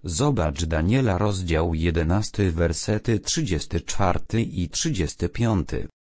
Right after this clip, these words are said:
Wielu spośród niemieckich książąt zostało gorliwymi zwolennikami śmiałych reformatorów, którzy mieli tak wiedzę, jak i odwagę, aby zaatakować system,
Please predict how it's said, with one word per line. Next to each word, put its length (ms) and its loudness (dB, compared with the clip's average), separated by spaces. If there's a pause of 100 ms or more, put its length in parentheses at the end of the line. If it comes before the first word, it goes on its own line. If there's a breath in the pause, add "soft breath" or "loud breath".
(200)
Wielu 380 2
spośród 680 -2
niemieckich 840 2
książąt 640 0
zostało 600 0
gorliwymi 760 2
zwolennikami 960 2
śmiałych 580 0
reformatorów, 1120 0 (220)
którzy 320 2
mieli 360 4
tak 280 0
wiedzę, 560 -2 (240 soft breath)
jak 380 0
i 140 0
odwagę, 760 0 (200)
aby 400 2
zaatakować 920 0
system, 640 0